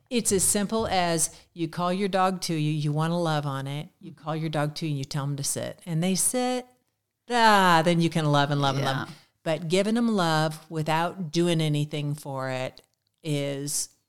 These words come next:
Speaker 1: what will cause some of your behavior issues.
Speaker 2: Mm.
Speaker 1: There's nothing wrong with loving your dog as long as they work for it. Something simple as a sit.
Speaker 2: Okay.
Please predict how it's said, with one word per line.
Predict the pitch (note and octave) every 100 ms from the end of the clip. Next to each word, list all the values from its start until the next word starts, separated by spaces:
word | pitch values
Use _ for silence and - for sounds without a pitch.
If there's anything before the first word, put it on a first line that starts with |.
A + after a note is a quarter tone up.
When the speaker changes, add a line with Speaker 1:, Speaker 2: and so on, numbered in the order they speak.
| _
Speaker 1:
what | - E3 D#3 C#3+ C#3
will | E3 D3+ C#3 C#3+ D3+ - _ _
cause | F#3 C#3 C#3+ - _
some | - F#3 D#3
of |
your | D3 D3
behavior | C3 C#3 C3+ A#2+
issues. | A#2+ A#2+ A#2 A#2+ - -
Speaker 2:
Mm. | G3 G#3+ D#3 _ _ -
Speaker 1:
There's | D#3
nothing | F3+ B3+
wrong | B3+ B3+
with | B3+
loving | B3 A3+
your | A3
dog | G3 F3
as | D3+
long | D#3+
as | D3
they | D#3
work | C#3 C3
for | - C3
it. | A2 - _ _ _ _ _ _ _
Something | F3 D3 D3
simple | - E3+ E3+
as | F#3+ E3
a |
sit. | F3 D#3+ B2 - _ _ _ _ _ _ - -
Speaker 2:
Okay. | - A3 A3 B3 A3+